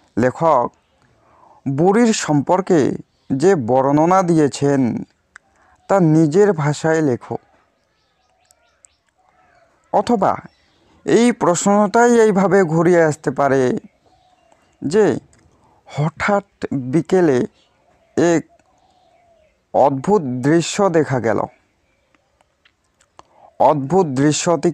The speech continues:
কী ছিল? অদ্ভুত দৃশ্য পরবর্তী ঘটনার বর্ণনা দাও। চার নম্বর প্রশ্ন, কতক্ষণ সে এই মারমুখী জনতাকে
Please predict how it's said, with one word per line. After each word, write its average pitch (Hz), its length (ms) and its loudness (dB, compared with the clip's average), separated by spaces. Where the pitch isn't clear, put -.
কী 156 140 -2
ছিল? 156 320 0
অদ্ভুত 156 440 2
দৃশ্য 165 480 0
পরবর্তী 170 600 0
ঘটনার 143 580 0
বর্ণনা 120 580 0
দাও। 110 240 -2
চার 226 300 0
নম্বর 220 280 4
প্রশ্ন, 120 380 -2
কতক্ষণ 208 600 0
সে 190 420 2
এই 240 200 4
মারমুখী 190 680 2
জনতাকে 185 600 2